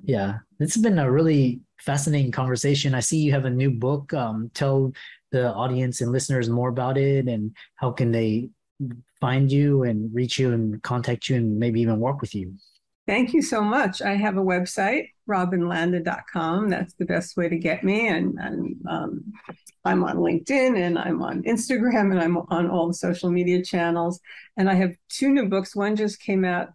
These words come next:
Speaker 2: this past month in June called Strategic Creativity. And that's really aimed at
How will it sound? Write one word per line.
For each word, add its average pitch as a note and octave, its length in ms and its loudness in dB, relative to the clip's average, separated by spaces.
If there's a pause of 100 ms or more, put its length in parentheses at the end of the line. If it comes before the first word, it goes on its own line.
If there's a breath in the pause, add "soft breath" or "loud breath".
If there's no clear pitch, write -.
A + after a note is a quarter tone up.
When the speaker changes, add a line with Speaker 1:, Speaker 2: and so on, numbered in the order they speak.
Speaker 2:
this F#3+ 240 -2 (120)
past F#3 280 -2
month F#3 320 2
in F#3 160 2
June F3 360 2
called F3+ 240 -2
Strategic F3+ 640 -4
Creativity. F3 840 -2 (300 loud breath)
And F#3 180 2
that's F3+ 320 -2
really F#3 360 0
aimed F3+ 360 0
at E3+ 380 -2